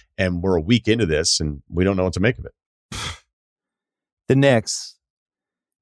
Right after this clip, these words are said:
Speaker 2: they look like they're gonna finish off the Cavs, and we'll get into all the reasons. But I went through, I asked some Knicks fans in my life, 'cause the Knicks fans in my life,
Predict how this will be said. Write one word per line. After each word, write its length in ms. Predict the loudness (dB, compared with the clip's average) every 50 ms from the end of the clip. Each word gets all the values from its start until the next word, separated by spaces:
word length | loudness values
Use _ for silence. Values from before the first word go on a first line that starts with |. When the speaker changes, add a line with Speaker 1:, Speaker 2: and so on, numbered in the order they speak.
| _ _
Speaker 2:
they 240 | 2 4 4 4 4
look 220 | 2 2 2 4
like 180 | 4 2 4 2
they're 120 | 2 2
gonna 180 | 2 0 0 -2
finish 360 | -2 -2 -2 -2 0 0 0
off 180 | 0 0 0 -2
the 100 | -6 -6
Cavs, 500 | -2 -2 0 0 0 -2 -4 -6 -8 -8
and 120 | -4 -4
we'll 80 | -4 -2
get 160 | 0 -2 -2
into 200 | -2 -2 0 0
all 120 | 0 0 0
the 100 | 0 0
reasons. 520 | 0 0 -2 -2 -4 -6 -8 -8 -8 -4 0
But 180 | 0 0 0 2 2
I 100 | 2 4
went 200 | 4 4 2 2
through, 120 | 2 2
I 100 | 4 4
asked 240 | 2 2 0 0 -2
some 160 | -2 0 2
Knicks 200 | 2 2 0 -2
fans 300 | -2 -2 0 0 0 0
in 60 | 0 0
my 100 | 0 0
life, 240 | 0 0 -2 -2 -2 -2
'cause 140 | 0 0 2
the 60 | 2
Knicks 220 | 2 2 0 0 0
fans 220 | 0 0 2 2
in 100 | 0 0
my 100 | 2 2
life, 340 | 2 4 4 2 2 0 -2